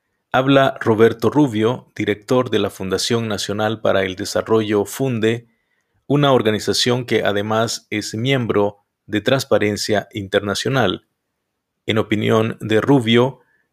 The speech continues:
el gobierno de Bukele puede ser caracterizado como un gobierno autoritario y populista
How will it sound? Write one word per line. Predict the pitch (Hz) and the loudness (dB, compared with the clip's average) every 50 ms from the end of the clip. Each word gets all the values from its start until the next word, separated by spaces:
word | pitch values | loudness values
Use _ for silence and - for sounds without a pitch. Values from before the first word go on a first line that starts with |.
| _ _ - | _ _ -8
el | 113 113 | -4 -2
gobierno | 123 131 131 160 156 156 151 147 143 | 0 2 4 4 4 4 4 2 0
de | 127 107 107 | 2 2 0
Bukele | 104 104 107 104 - 127 123 120 120 120 117 120 - - _ | 0 0 -2 -4 -2 0 0 2 2 0 0 -2 -4 -6 _
puede | - 120 113 113 113 | -2 0 0 0 -2
ser | - - - 117 113 113 113 120 - _ _ _ _ _ _ | -2 -2 0 2 2 0 0 -4 -16 _ _ _ _ _ _
caracterizado | - - 104 107 101 - - 101 101 98 - 139 143 143 123 110 98 98 | -4 -2 -2 -2 -4 -4 -6 -4 -4 -2 0 0 2 4 4 2 2 2
como | - 101 101 101 104 | -2 -2 -2 -2 -2
un | 110 104 | -2 -4
gobierno | 101 107 98 107 110 107 107 110 107 107 107 107 - _ _ _ | -6 -6 -4 -2 -2 -2 -2 -4 -4 -4 -6 -6 -8 _ _ _
autoritario | - 107 110 107 - - 113 104 104 98 - 135 127 120 120 120 120 120 120 - - - | -4 -4 -4 -4 -6 -6 -6 -6 -4 -2 0 0 2 2 2 0 0 0 -2 -4 -6 -10
y | 113 110 | -10 -6
populista | - - 110 - - 117 120 135 127 - - - 95 92 92 - | -4 -4 -2 -2 0 0 0 0 -2 -4 -4 -4 -4 -4 -4 -6